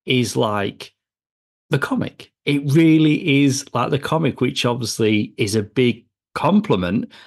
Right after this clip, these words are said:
Like, the dynamic with the characters is there, but then visually, for the most part, the Silver Surfer looks really cool. I mean, they really dropped the ball with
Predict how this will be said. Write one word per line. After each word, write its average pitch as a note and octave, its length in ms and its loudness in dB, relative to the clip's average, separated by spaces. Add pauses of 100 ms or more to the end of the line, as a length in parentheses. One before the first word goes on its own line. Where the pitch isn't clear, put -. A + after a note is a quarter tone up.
(140)
Like, C#3 140 -2
the C#3 80 0
dynamic C#3 800 0
with C3+ 100 0
the B2+ 60 2
characters B2+ 760 -2
is G#2 260 -4
there, - 300 -6 (360)
but D3 100 -2
then C#3 280 2
visually, D#3+ 840 0 (440)
for - 60 -2
the D#3 100 4
most D3+ 400 2
part, D3 220 -4
the A2 80 -2
Silver C#3 360 0
Surfer B2+ 540 0
looks C3+ 400 -2
really C#3+ 680 2 (100)
cool. E3 440 2
I - 40 -2
mean, C3+ 200 4
they C#3+ 80 2
really E3+ 600 2 (400)
dropped D#3 260 -2
the B2 100 0
ball B2 480 2
with A2 320 -2